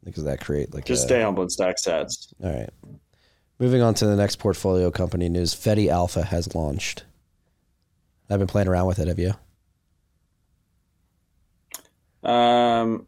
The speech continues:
Speaker 2: I played around with it a couple months ago. I haven't played around with the new alpha.
Speaker 1: It's very sleek.
Speaker 2: Um, yeah, it's great to see the launch. They launched it on the open source stage.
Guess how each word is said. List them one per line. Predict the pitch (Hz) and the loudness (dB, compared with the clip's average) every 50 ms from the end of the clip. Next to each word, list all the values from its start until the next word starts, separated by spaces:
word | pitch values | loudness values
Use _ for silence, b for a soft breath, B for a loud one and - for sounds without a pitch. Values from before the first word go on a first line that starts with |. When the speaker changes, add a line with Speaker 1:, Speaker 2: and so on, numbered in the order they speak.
| _ | _
Speaker 2:
I | - 127 139 | 4 4 4
played | 143 - - 202 190 180 165 | 4 2 2 2 4 4 4
around | 151 143 139 131 131 131 131 123 | 4 4 4 4 4 4 2 4
with | 123 117 107 - | 2 2 2 2
it | 120 110 107 - - - - - - - _ _ _ _ _ _ _ _ _ | 2 2 2 0 -2 -8 -20 -20 -20 -20 _ _ _ _ _ _ _ _ _
a | - | -10
couple | - - 107 101 104 | -6 -4 -2 -2 0
months | 101 101 101 98 95 - | 0 -2 -2 -2 -4 -6
ago. | 95 87 90 82 85 85 | -4 -4 -2 -2 0 0
I | 90 | 0
haven't | 98 98 104 98 87 | 0 0 -2 -4 -4
played | - 98 92 92 92 | -2 -2 -2 -2 -2
around | 90 90 90 90 90 | -2 -2 -2 -4 -4
with | 85 85 | -6 -6
the | - 87 | -8 -6
new | 87 90 90 87 | -6 -4 -4 -2
alpha. | 85 80 82 - - 95 92 92 - - - - - - | -2 -4 -6 -6 -6 -6 -6 -6 -8 -12 -16 -20 -14 -10
Speaker 1:
It's | - - | -10 -6
very | - 104 104 104 95 | -2 0 2 2 2
sleek. | - - - 87 73 76 - - - | 0 0 -2 -2 -4 -4 -6 -8 -8
Speaker 2:
Um, | 104 98 92 85 85 85 82 82 80 - - - _ _ _ _ _ _ _ _ _ _ _ _ _ _ _ _ _ _ _ _ _ _ _ _ _ _ _ _ _ _ _ _ _ _ _ _ _ _ _ _ _ _ _ _ _ _ _ _ _ _ _ _ | -6 -4 -4 -2 -2 -4 -4 -6 -8 -12 -14 -20 _ _ _ _ _ _ _ _ _ _ _ _ _ _ _ _ _ _ _ _ _ _ _ _ _ _ _ _ _ _ _ _ _ _ _ _ _ _ _ _ _ _ _ _ _ _ _ _ _ _ _ _
yeah, | - - 123 - 120 - - | -4 -2 0 0 -2 -2 -6
it's | - - - | -10 -8 -2
great | - 117 110 110 - | 0 2 2 2 0
to | 113 107 | -2 -2
see | - 120 | 0 2
the | 110 107 | 2 2
launch. | 107 107 107 110 110 110 - - | 4 4 4 4 2 2 0 0
They | 104 98 | 0 2
launched | 98 104 107 107 101 - - | 2 2 2 2 2 0 0
it | 104 | 0
on | 98 98 | 0 2
the | 95 | 2
open | 98 98 98 98 | 2 0 0 -2
source | - - 98 98 98 | -2 0 0 0 0
stage. | - - 101 98 98 98 95 - - - | -2 0 0 0 0 0 -2 -4 -6 -8